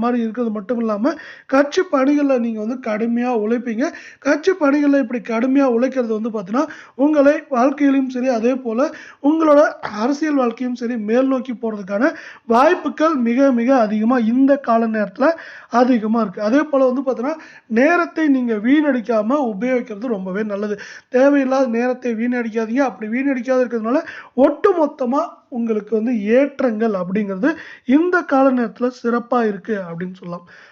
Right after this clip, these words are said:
அடுத்து மாணவர்கள் பொறுத்த வரைக்கும் பாத்தீங்கன்னா, நீங்க வந்து பாத்தீங்கன்னா, கொஞ்சம் படிப்புல மட்டும் நல்லா கவனம் செலுத்துங்க.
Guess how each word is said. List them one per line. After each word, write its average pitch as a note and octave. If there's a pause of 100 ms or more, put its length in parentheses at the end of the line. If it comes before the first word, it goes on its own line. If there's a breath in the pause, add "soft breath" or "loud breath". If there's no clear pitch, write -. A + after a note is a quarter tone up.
அடுத்து F4
மாணவர்கள் D4+
பொறுத்த A#3+
வரைக்கும் A#3
பாத்தீங்கன்னா, A#3+ (320 loud breath)
நீங்க E4
வந்து C#4
பாத்தீங்கன்னா, C4
கொஞ்சம் B3 (180)
படிப்புல C#4
மட்டும் A3+
நல்லா G#3+
கவனம் A3
செலுத்துங்க. A3+